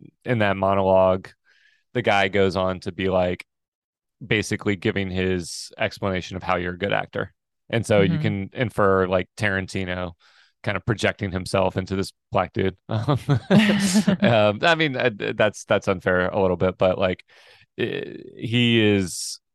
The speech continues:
Speaker 1: directing Tim Roth's character on how to
Speaker 2: Mm-hmm.
Speaker 1: be a convincing, uh, actor, because that's what's required to go undercover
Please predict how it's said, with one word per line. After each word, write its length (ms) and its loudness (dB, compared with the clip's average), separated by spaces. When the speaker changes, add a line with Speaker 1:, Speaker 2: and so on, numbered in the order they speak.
Speaker 1:
directing 880 0
Tim 200 0
Roth's 460 -2
character 600 -4
on 180 0
how 180 0
to 60 -2
Speaker 2:
Mm-hmm. 80 -4
Speaker 1:
be 360 -2
a 80 -6
convincing, 720 -4
uh, 280 -6
actor, 540 -2
because 340 0
that's 200 0
what's 180 -6
required 460 0
to 100 -4
go 160 2
undercover 520 -2